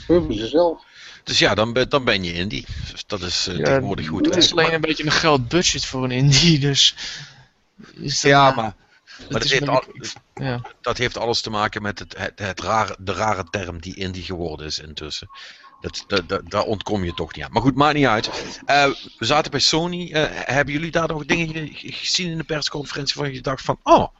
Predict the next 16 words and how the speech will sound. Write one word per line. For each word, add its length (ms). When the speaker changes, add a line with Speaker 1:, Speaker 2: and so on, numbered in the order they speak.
Speaker 2:
nou, 260
Speaker 1:
Oeh. 220
Speaker 2:
dat, 280
eh, 120
vond 200
ik 80
nou 140
interessant"? 580
Speaker 3:
Nou 200
ja, 100
zullen 200
we 100
maar 120
met 100
Bloodborne 500
beginnen? 460